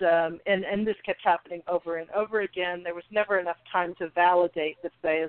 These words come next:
"Hey, Mom, I think I'm gonna find some money," or, "I think I'm gonna win that raffle that I just entered," as they're about to pull the drawing. And over years and years of having this happen, I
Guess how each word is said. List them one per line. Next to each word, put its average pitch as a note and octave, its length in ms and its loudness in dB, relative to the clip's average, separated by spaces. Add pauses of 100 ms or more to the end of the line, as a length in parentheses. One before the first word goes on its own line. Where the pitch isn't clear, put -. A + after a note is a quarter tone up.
(180)
"Hey, A#3 160 2
Mom, G3+ 380 4
I E3+ 120 0 (120)
think G3 180 -4
I'm F#3 120 2
gonna E3+ 220 -4
find E3 320 -2
some E3+ 120 -4
money," F3+ 320 0
or, D#3+ 160 4
"I D#3 140 4 (500)
think B3+ 200 2
I'm G#3 200 0
gonna F#3+ 240 -2
win F3+ 280 -4
that E3 280 -2
raffle F3+ 600 0
that D#3+ 120 -2
I - 100 0 (180)
just B3 160 0 (180)
entered," E3 460 -2
as E3 220 4
they're D#3 140 2
about F#3+ 360 2
to G3+ 140 -18
pull E3+ 180 0
the D#3+ 140 -6
drawing. E3 520 -4 (460)
And B3 160 4
over A#3 200 2
years F#3 460 0
and F3 180 -6
years E3+ 220 0
of E3 120 -4
having E3+ 260 -4
this D#3 180 -20
happen, E3+ 480 -2
I D#3 100 -2